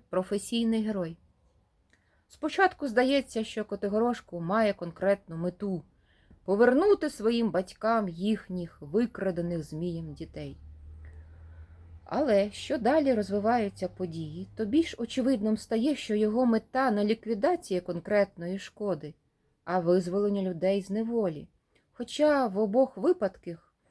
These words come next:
би-, битва зі змієм та з дідком, йому і дістається трофей: золото, срібло, каміння.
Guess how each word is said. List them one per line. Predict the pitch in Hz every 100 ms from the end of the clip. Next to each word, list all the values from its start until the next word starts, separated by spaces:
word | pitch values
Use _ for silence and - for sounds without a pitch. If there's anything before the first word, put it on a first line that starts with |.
| _ _ -
би-, | 170 254 214
битва | 175 247 - 190
зі | 180
змієм | 165 175 220 285 240 180
та | 175 170
з |
дідком, | 147 160 _ 202 240 254 214
йому | 185 202 226
і | 220
дістається | 180 196 202 233 302 - 170
трофей: | - 190 185 175 160 147 -
золото, | 208 269 214 165 - -
срібло, | - 202 247 175 170
каміння. | - 151 175 240 240 196 175